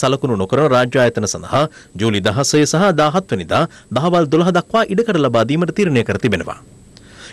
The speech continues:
ඉහත සඳහන් දින හතරෙහිම ඡන්දය ප්‍රකාශ කිරීමට අවස්ථාව නොලද පිරිස් වෙනුවෙන් ජූලි විස්ස සහ විසි එක යන දිනවලදී ඡන්දය සලකුණු කිරීමට අවස්ථාව හිමි වන බවද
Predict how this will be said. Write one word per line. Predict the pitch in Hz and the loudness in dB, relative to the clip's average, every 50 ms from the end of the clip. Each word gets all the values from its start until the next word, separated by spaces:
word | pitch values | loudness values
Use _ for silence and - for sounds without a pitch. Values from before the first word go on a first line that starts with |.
| - - 165 | -4 0 0
ඉහත | 214 247 277 | 2 2 2
සඳහන් | 240 - 226 202 196 247 269 226 | 2 2 2 4 4 4 2 2
දින | 180 190 190 175 | 2 2 2 2
හතරෙහිම | 151 - - 131 147 156 180 226 262 240 - | 0 0 0 2 2 4 4 2 2 2 2
ඡන්දය | 190 196 202 196 185 - | 0 2 4 2 2 2
ප්‍රකාශ | 151 139 180 175 - 180 160 | 2 2 2 2 2 0 0
කිරීමට | - 156 160 185 208 202 185 | 2 2 2 2 2 2 2
අවස්ථාව | 185 190 185 - 190 170 160 151 135 | 2 2 0 0 2 2 4 4 4
නොලද | 131 160 180 156 151 - | 4 2 4 2 2 0
පිරිස් | - 101 107 - - | 0 0 0 -2 -4
වෙනුවෙන් | 98 - - 85 120 165 185 - - - - - - 98 | -8 -8 -4 -2 0 0 0 -2 -6 -16 -20 -14 -2 2
ජූලි | 123 139 127 107 95 | 2 4 4 2 2
විස්ස | 117 120 - 165 156 | 0 2 2 2 2
සහ | - 165 214 240 196 147 | 2 2 2 2 2 2
විසි | 147 - - 175 | 0 2 2 2
එක | 170 - 185 | 2 2 2
යන | 170 156 135 123 | 0 2 2 2
දිනවලදී | 123 117 98 95 85 98 92 120 165 175 - | 0 0 0 -2 -4 -4 0 0 0 0 2
ඡන්දය | 165 156 151 156 151 - | 0 2 2 2 2 2
සලකුණු | 180 196 190 - 156 131 - | 2 0 2 0 -2 -2 0
කිරීමට | - 156 147 156 151 147 | 0 0 0 2 2 2
අවස්ථාව | 147 156 151 - 160 156 165 170 | 2 0 0 0 0 2 2 2
හිමි | 208 226 226 | 2 2 2
වන | 185 160 151 156 | 2 2 2 2
බවද | 147 101 87 - - - | 0 0 -2 -6 -10 -14